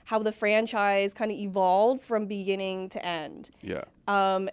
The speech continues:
Speaker 1: and
Speaker 2: There's a lot
Speaker 1: obviously,
Speaker 2: there.
Speaker 1: when we talk about pop culture cars, James Bond is always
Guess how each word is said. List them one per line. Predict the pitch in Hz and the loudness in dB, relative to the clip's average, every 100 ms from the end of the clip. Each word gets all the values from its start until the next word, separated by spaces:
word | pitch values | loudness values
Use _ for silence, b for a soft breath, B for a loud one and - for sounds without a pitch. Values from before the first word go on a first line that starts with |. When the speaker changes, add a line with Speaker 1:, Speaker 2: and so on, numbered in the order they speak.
| - | -2
Speaker 1:
and | 214 196 196 196 | 2 2 0 0
Speaker 2:
There's | 202 | 4
a | |
lot | 220 254 | 6 6
Speaker 1:
obviously, | 90 - 254 | 4 2 0
Speaker 2:
there. | - 85 - | 0 -2 -2
Speaker 1:
when | 214 226 | 0 0
we | 226 | 0
talk | 220 214 214 | -2 -2 0
about | 226 214 190 - | 2 4 4 2
pop | - 196 - | 0 0 0
culture | 233 220 247 | -2 -2 -4
cars, | 233 247 247 302 277 | 0 2 2 0 -2
James | 220 208 220 | 0 0 0
Bond | 196 185 180 180 | -2 0 0 -2
is | 196 196 | -6 4
always | 240 233 233 | 6 8 6